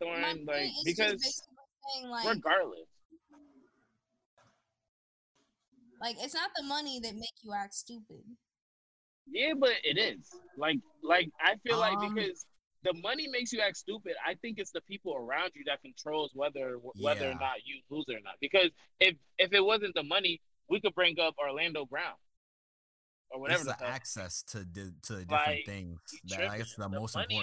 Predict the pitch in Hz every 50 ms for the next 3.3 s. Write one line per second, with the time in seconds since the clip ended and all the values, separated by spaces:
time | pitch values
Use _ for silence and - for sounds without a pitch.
0 | 180 - 85 - - 156 180 190 170 165 175 170 170 160 - _ _ _ _ _
1 | _ - 175 220 262 294 277 254 220 - - _ - - 185 208 202 - 180 170
2 | 165 160 151 143 - - - - - 127 131 120 - _ _ _ _ _ _ _
3 | _ _ _ - 147 123